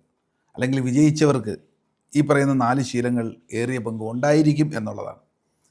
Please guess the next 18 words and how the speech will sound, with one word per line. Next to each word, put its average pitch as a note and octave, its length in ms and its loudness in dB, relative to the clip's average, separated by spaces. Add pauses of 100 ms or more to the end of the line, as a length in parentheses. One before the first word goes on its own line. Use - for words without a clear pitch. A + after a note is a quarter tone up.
(140)
എപ്പോഴും G3 280 8
നമ്മളൊരു G3 340 4
മാറ്റം, D3+ 360 2 (140)
ഒരു C#3 160 -8
ട്രാൻസ്ഫോർമേഷൻ D3 600 -2
ഉണ്ടാകണമെങ്കിൽ, A2+ 560 -2 (840)
അങ്ങനെ E3 260 4 (760)
മാറ്റങ്ങളുണ്ടായി D3 800 4 (500)
ട്രാൻസ്ഫോർമേഷൻ C#3 580 0
വരുത്തിയവരെ D3 680 4 (120)
നമ്മൾ C3 220 -2 (680)
പരീക്ഷണ D3 460 0 (100)
വസ്തു, A#2 220 -6 (120)
നിരീക്ഷണ C3+ 360 -4 (100)
വസ്തുവാക്കണം. - 440 -12 (1120)
അവരുടെ F#3 280 6
പല F3+ 180 8
ശീലങ്ങളും C#3+ 560 4